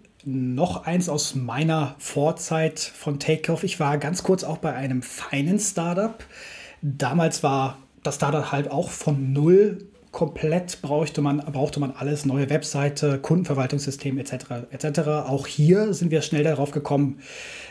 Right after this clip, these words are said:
ähm, der C-M-S-Hub wäre gut. Wir wollen die Webseite komplett über HubSpot laufen zu lassen, weil es natürlich auch Hosting et cetera mit sich bringt. Und damals war der Marketingplan schon ziemlich ausgereift. Man wollte halt aggressives E-Mail-Marketing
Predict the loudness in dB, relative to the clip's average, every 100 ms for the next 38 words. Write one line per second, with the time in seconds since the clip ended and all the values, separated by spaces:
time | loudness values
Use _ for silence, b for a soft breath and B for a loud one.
0 | B -2 2 0 -2 -14 -4 -2 0 2
1 | 2 0 -2 -2 -6 -8 -20 _ -10 -2
2 | 2 2 4 4 2 0 -8 -6 -4 -2
3 | -2 0 2 2 0 0 -2 -2 -2 -4
4 | -4 0 -2 -2 -4 -2 -2 -2 -4 -2
5 | -2 0 0 0 -2 0 -2 -2 -4 -6
6 | -8 -8 -6 -4 -4 -8 -10 -2 0 2
7 | 0 0 -6 -4 -4 -2 0 0 -2 -2
8 | 0 2 0 B B B B 0 2 4
9 | 2 2 2 4 2 0 0 0 0 0
10 | 0 0 0 0 0 0 -2 -2 -2 -2
11 | 0 0 0 -2 0 0 0 0 0 -2
12 | -6 -2 0 2 2 2 2 2 0 2
13 | 4 4 2 0 -2 -2 -4 -2 0 0
14 | -2